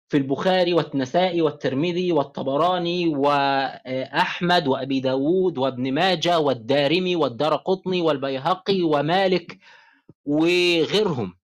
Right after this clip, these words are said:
هتجد، اعمل الرسمة اللي أنا قلت لك عليها دي، هتطلع بخمسين، ستين رسمة. هتلاحظ في النهاية فعلًا إن معمر في ثابت مضطرب يهم. هو كل اللي حصل يا جماعة إن علماء الجرح والتعديل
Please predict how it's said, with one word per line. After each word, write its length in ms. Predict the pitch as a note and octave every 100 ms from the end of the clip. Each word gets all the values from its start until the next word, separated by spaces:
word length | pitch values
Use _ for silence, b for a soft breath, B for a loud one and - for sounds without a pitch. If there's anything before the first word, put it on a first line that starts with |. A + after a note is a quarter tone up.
| _ _
هتجد، 460 | C3 C3 G3+ G3 F3+
اعمل 240 | F#3+ F3+
الرسمة 360 | D#3 F#3+ F#3+ D#3+
اللي 100 | E3+
أنا 80 |
قلت 160 | D#3+ D#3+
لك 180 | F3+ D#3+
عليها 240 | C#3+ F#3
دي، 120 | E3
هتطلع 220 | F#3 - D#3
بخمسين، 500 | C3+ C#3 B2+ F#3+ F#3+
ستين 380 | E3 - G3
رسمة. 420 | D#3+ F#3+ G#3 G3+ G3 -
هتلاحظ 640 | D3 - D#3 - C#3 D#3
في 140 | -
النهاية 400 | D3 C#3 D#3+ F#3+
فعلًا 680 | F#3+ - F3 F#3 F3+ F#3+ F3 - B B -
إن 240 | D#3 D3 B2+
معمر 680 | C3+ B2 C#3+ E3+ D3+ A2+
في 280 | G#2+ - C3
ثابت 500 | B2 E3+ F3 E3 E3+
مضطرب 760 | F3+ D3+ B2 A#2+ - D3+ D3 C3+ B2+
يهم. 340 | A2+ B2 A2 F#2+ _ b b b -
هو 120 | C#3
كل 240 | C3+ A3 G#3
اللي 120 | E3
حصل 300 | - F#3+ F3
يا 60 | C#3+
جماعة 440 | C3+ D#3+ C#3+ D3+ -
إن 120 | B2
علماء 420 | A#2 B2+ D3 G3
الجرح 360 | D#3+ C3 - D#3
والتعديل 680 | C#3 - A#2 A#2 E3 D#3+